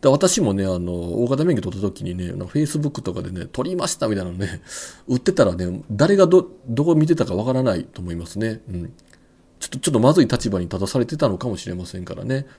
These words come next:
うん。私は、あの、そういうのはしませんでしたね、その時期ね。うん。ですからね、皆さんもね、あの、気晴らしになることはね、どんどんやっていただきたいんですけども、あの、Facebookとかね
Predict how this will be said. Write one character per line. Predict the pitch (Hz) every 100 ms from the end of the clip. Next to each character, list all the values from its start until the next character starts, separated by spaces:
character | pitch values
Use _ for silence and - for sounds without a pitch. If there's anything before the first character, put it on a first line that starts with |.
| -
う |
ん。 | 92 82 - - -
私 | 131 151 151
は、 | 160 113
あ |
の、 | 90
そ | 92 113
う |
い |
う | 92
の |
は | 87
し | - -
ま | 113
せ | 117
ん |
で | 101
し | -
た | 90
ね、 | 104
そ | 98
の | 90
時 | 90
期 | -
ね。 | 95 95 - - - -
う |
ん。 | - - 135 _ _ - - -
で | 139
す | -
か | 90
ら |
ね、 | 90
皆 | 107 160
さ | 147 90
ん | 85
も | -
ね、 | 90 82 -
あ | 85
の、 | 82 82 85 87 - - - - _ _
気 | 214
晴 | 220
ら | 220
し | 208
に | 196
な | 98
る |
こ | 95
と | 87
は | 85
ね、 | 87 85 - -
ど | 107 139
ん | 113
ど |
ん |
や | 104
っ | -
て | - 120
い |
た | 123 110 107
だ | 113
き | 110
た | - 123
い |
ん | 92
で | 98
す | -
け | -
ど | 131
も、 | 135 92
あ | -
の、 | - 85 - - - _ _ _ _ _ _ _ _ _ _
Facebook | - 180 185 170
と | -
か | -
ね | 90 90